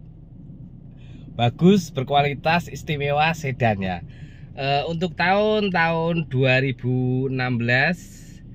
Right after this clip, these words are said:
eh, mobil, eh, lihat sendiri,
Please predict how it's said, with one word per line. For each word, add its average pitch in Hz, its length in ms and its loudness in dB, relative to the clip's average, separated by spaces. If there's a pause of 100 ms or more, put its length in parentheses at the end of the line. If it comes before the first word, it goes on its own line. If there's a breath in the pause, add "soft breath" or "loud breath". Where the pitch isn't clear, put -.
(500 loud breath)
eh, 110 640 -6 (480)
mobil, 117 480 -2 (560)
eh, 98 160 -10 (160)
lihat 113 240 -4
sendiri, 120 480 -4